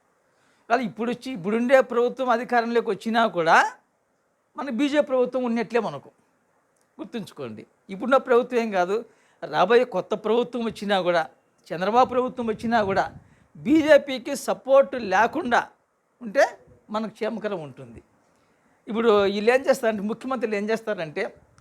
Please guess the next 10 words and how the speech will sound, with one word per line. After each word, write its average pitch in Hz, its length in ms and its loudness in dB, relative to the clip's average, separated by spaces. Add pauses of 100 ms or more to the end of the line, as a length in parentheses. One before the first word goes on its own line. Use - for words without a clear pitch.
(160)
ఏ - 60 -4
సమస్యలు 247 500 0
వస్తాయని 226 360 -2
చెప్పేసి 180 680 -4 (360)
బీజేపీ 226 340 0
అధికారంలో 240 460 2
ఉందనుకో, 202 540 -2 (380)
బీజేపీకి 214 380 -2
సపోర్ట్ 196 340 -6
చేస్తారు. 156 440 -8